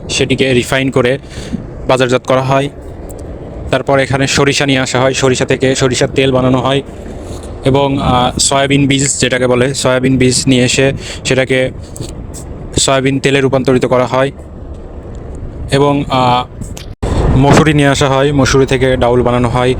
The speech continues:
এখানে ভুট্টাও আমদানি করা হয়ে থাকে। ভু-, ভুট্টা হতে মুরগির খাওয়ার জন্য ফিড, মাছের খাওয়ার জন্য ফিড, ভুট্টা এবং সয়াবিনের যে খোসা থাকে, সয়াবিন, সরিষা, আহ, যে খোসা থাকে এটি মিক্সিং করে ফিড বানানো হয়।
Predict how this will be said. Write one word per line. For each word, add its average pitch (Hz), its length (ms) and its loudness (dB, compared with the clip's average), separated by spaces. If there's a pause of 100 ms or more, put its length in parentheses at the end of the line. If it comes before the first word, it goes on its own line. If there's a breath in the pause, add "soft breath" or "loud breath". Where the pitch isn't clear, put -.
(880 loud breath)
এখানে 143 180 2
ভুট্টাও 135 340 0
আমদানি 139 300 2
করা 131 200 2
হয়ে 123 100 2
থাকে। 139 240 0
ভু-, 123 260 2
ভুট্টা 120 300 0
হতে 131 380 2 (600 loud breath)
মুরগির 131 440 2
খাওয়ার 127 300 0
জন্য 127 240 2
ফিড, 123 320 2 (600)
মাছের 127 300 2
খাওয়ার 127 280 2
জন্য 131 220 4
ফিড, 123 320 2
ভুট্টা 139 400 2
এবং 123 360 2 (280)
সয়াবিনের 127 560 0
যে 123 120 0
খোসা 127 280 0
থাকে, 123 300 0
সয়াবিন, 120 380 2
সরিষা, 120 380 2
আহ, - 720 0
যে 131 140 0
খোসা 135 240 0
থাকে 139 280 2
এটি 135 240 0
মিক্সিং 127 420 2
করে 135 300 2 (520)
ফিড 131 200 2
বানানো 123 260 0
হয়। 131 220 0